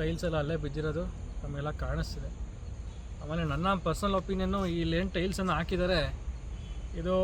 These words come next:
ಡೈಲಿ ವಾಕಿಂಗ್ ಮಾಡೋರಿಗೆ ಸೂಕ್ತ ಅಲ್ಲ.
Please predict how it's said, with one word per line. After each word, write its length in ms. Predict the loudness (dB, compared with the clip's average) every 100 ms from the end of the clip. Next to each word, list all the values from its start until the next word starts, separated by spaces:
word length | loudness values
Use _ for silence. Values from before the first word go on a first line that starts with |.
| 4 2 -4 -8 -8 -8 -8 -8 -8 -8 0
ಡೈಲಿ 220 | 2 2 2
ವಾಕಿಂಗ್ 300 | 0 0 2 4
ಮಾಡೋರಿಗೆ 380 | 6 4 2 -2 -6 -10 -10 -10 -10 -12 -10 -10 -10 -10 -6
ಸೂಕ್ತ 260 | -6 2 4
ಅಲ್ಲ. 120 | 4